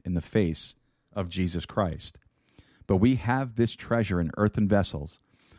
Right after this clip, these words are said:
that the excellency of the power of God, the, of the power may be of God and not of us. Now, I want you to notice in verse six, he says,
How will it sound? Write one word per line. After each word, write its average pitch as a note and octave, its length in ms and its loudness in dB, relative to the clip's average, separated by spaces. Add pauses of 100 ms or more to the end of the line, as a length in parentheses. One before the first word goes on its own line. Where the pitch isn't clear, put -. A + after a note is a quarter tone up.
(100)
that F#2 160 2
the F#2 260 0
excellency F#2 840 -4 (320)
of - 120 0
the E2+ 100 2
power A#2+ 440 2
of G#2 120 -2
God, E2+ 440 -2 (840)
the, A2 100 2 (140)
of G#2 140 2
the B2+ 100 4
power F2+ 500 0
may F#2 220 2
be B2 160 2
of A#2+ 160 0
God F2 400 0
and F2+ 140 -2
not F#2+ 180 4
of F#2 100 2
us. E2+ 300 -2 (420)
Now, G2+ 100 6
I - 40 4
want A2+ 220 2
you A#2 80 2
to G#2+ 60 2
notice B2+ 300 2
in G#2+ 120 -6
verse G#2 200 -4
six, - 300 -8
he G2 60 -2
says, F#2+ 380 2